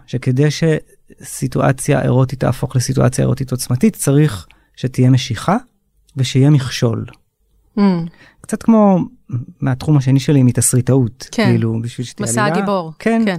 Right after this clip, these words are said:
Speaker 1: יש לי הגיבור, יש לו רצון, יש לו
Speaker 2: כן.
Speaker 1: מעצור, יש לנו עלילה.
Speaker 2: רגע, אז לפני שאנחנו ממשיכים באמת בדבר הזה של המשיכה והמכשול,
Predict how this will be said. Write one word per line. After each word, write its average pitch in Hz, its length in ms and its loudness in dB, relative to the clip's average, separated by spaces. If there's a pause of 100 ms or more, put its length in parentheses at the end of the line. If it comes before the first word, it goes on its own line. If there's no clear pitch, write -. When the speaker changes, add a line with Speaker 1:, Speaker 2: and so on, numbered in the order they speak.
(140)
Speaker 1:
יש 139 280 0
לי 120 460 -2 (160)
הגיבור, 135 720 2
יש 139 180 0
לו 135 80 2
רצון, 202 480 2
יש 143 200 0
לו 135 80 2
Speaker 2:
כן. 127 60 2
Speaker 1:
מעצור, 180 560 2 (520)
יש 131 180 -2
לנו 127 180 4
עלילה. 104 240 -2 (180)
Speaker 2:
רגע, 196 220 -2
אז 180 100 -8
לפני 262 160 -4
שאנחנו 285 220 -2
ממשיכים 214 520 -4
באמת 208 300 0
בדבר 175 380 -2
הזה 180 120 -2
של 170 180 -8
המשיכה 170 560 -4
והמכשול, 247 800 -2